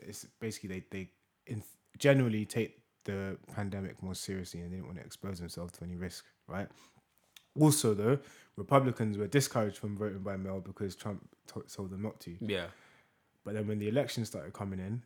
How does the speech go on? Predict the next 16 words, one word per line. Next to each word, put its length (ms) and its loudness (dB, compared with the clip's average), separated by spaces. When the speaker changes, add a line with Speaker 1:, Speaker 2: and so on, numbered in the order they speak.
Speaker 1:
in 160 -4
the 60 0
initial 380 2
results, 600 -4
it 80 -6
looked 120 -4
like 140 -6
he 140 0
was 120 0
gonna 200 -4
win, 320 0
or, 140 -4
like, 240 -6
he 80 -4
was 200 -2
winning, 380 -2